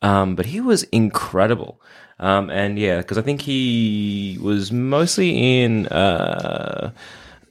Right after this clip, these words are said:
'cause he reinvented himself a while. I'm sorry if I'm kinda scattered, by the way. I'm, like,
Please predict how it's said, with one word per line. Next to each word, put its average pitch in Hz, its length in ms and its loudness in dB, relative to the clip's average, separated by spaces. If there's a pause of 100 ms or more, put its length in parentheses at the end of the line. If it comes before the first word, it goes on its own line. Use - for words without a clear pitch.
(140)
'cause 143 160 -4
he 139 80 -4
reinvented 131 360 2
himself 90 440 -2
a 85 40 -8
while. 80 260 -6
I'm 220 160 0
sorry 240 240 4
if 214 100 0
I'm 165 100 -2
kinda 139 180 0
scattered, 120 540 -2
by 131 120 0
the 139 100 -6
way. 147 120 -4
I'm, 127 180 -2
like, 110 240 -2